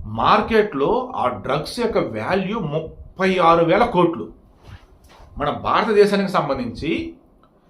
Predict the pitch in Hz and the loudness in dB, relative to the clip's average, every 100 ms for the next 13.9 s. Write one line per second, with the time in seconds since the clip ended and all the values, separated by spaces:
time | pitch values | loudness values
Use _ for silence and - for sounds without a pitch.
0 | _ 123 - - 214 208 180 147 165 214 | _ -14 -8 4 6 8 6 4 0 -2
1 | 214 - - 208 151 156 208 202 165 135 | -4 -6 -2 -2 0 2 4 2 0 -2
2 | 151 247 - - _ _ 165 170 - 226 | -2 -2 -6 -14 _ _ -2 0 2 2
3 | 185 196 202 180 214 214 170 123 - - | 2 -2 -4 -4 0 4 4 0 -8 -14
4 | - _ _ _ _ _ _ _ _ 143 | -20 _ _ _ _ _ _ _ _ -2
5 | 165 190 202 202 208 220 214 185 175 175 | -2 -2 -2 0 0 2 2 2 0 -2
6 | 196 185 196 196 202 170 175 196 185 190 | -2 4 4 4 -2 -2 -4 -4 0 0
7 | 185 180 175 175 170 156 143 156 196 156 | 0 -2 -4 -2 -4 -4 -2 -2 -2 0
8 | 143 185 202 - 147 - 165 165 165 - | 2 2 2 0 -6 -4 2 4 2 -2
9 | - _ - - - - - 117 175 262 | -14 _ -20 -20 -20 -20 -4 2 4 4
10 | 233 208 208 202 - 208 151 165 165 - | 6 6 6 0 2 0 2 0 -4 -14
11 | _ - - - _ _ - 98 101 180 | _ -20 -20 -20 _ _ -20 -18 -2 2
12 | 196 196 185 143 165 175 - _ _ 123 | 4 4 4 4 0 -4 -12 _ _ -8
13 | 120 139 170 185 180 185 190 190 | -2 2 4 2 4 4 4 -4